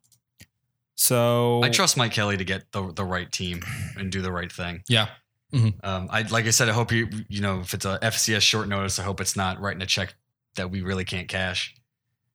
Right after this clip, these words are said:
Speaker 2: But otherwise, yeah, I mean, we, we have a really good schedule out of conference. I mean, I, I'm okay with what it is now. If you replace C M U with a U A B, I think that's okay.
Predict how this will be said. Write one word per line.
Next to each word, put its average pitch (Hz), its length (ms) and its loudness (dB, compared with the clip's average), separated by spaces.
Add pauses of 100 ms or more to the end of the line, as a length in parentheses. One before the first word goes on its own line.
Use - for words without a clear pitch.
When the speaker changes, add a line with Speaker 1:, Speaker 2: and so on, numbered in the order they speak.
(460)
Speaker 2:
But 92 200 -2
otherwise, 92 680 2
yeah, 95 160 0
I 90 40 -2
mean, 98 240 -2
we, 113 100 -2
we 127 140 4
have 127 100 2
a 117 40 2
really 110 260 2
good 98 200 -2
schedule 95 380 -4
out 90 140 -2
of 92 60 -8
conference. 90 680 -2 (300)
I 92 80 -6
mean, 90 260 -2 (140)
I, 101 120 -6
I'm 101 160 0
okay 101 220 -2
with 98 160 -2
what 95 120 -2
it 90 100 -4
is 90 140 -4
now. 98 440 0
If - 140 -8
you 90 140 -8
replace 95 380 0
C 104 220 4
M 98 100 0
U 98 160 2
with 95 180 -2
a 101 60 0
U 95 220 0
A 101 120 4
B, 98 260 0
I 95 40 0
think 98 200 -6
that's - 360 -2
okay. 101 420 -2